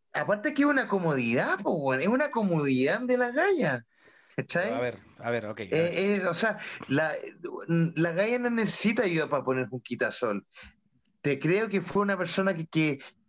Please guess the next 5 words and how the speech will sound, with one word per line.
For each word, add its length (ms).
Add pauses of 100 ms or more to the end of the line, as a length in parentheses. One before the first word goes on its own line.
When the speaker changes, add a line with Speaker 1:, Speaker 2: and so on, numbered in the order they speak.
(240)
Speaker 1:
que 140
tiene 320
dificultades 840
de 120
movilidad. 680